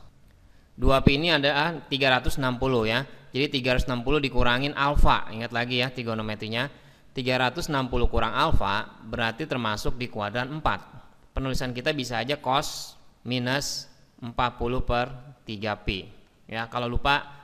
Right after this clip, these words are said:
buka lagi yang bagian trigonometri kelas satu. Nah, selanjutnya kita tinggal hitung min empat puluh pi. Dan untuk cosnya min alfa, ini dianggapnya alfa ya.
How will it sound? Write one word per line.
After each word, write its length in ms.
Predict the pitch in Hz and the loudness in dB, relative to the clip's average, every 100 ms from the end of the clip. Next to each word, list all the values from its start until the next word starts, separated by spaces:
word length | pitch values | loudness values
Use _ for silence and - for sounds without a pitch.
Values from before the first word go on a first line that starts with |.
| - | -14
buka 320 | 117 123 120 | -8 -4 -2
lagi 480 | 117 113 135 147 143 | -2 -2 -4 -6 -6
yang 240 | 117 123 | -6 -6
bagian 560 | 113 110 107 110 120 123 - - | -6 -6 -4 -6 -6 -12 -20 -12
trigonometri 800 | 120 110 107 104 104 120 120 - | -8 -6 -4 -6 -6 -6 -8 -8
kelas 240 | 117 113 113 | -6 -4 -4
satu. 240 | 104 95 - - - - - _ _ _ _ _ _ - | -4 -8 -8 -20 -18 -18 -20 _ _ _ _ _ _ -4
Nah, 160 | 117 113 | -4 -2
selanjutnya 320 | 117 117 139 | -6 -4 -4
kita 240 | 135 131 | -2 -4
tinggal 160 | 127 117 | -2 -4
hitung 480 | 110 - 143 190 151 | -4 -2 0 0 -2
min 320 | 131 135 127 | -2 -2 0
empat 240 | 123 120 | 0 0
puluh 240 | 123 117 - | 0 2 4
pi. 480 | 123 135 185 175 - - - - | 4 2 -4 -8 -16 -20 -20 -4
Dan 320 | 123 123 120 | 2 2 2
untuk 240 | 139 190 | -2 -2
cosnya 400 | - 151 - 147 | 2 2 4 0
min 240 | 135 135 139 | 2 0 0
alfa, 480 | 151 180 - 110 | 4 8 8 6
ini 160 | 117 127 | 2 -2
dianggapnya 400 | 117 113 127 113 | -4 -4 -4 -2
alfa 200 | 120 127 | 0 2
ya. 160 | 110 | 0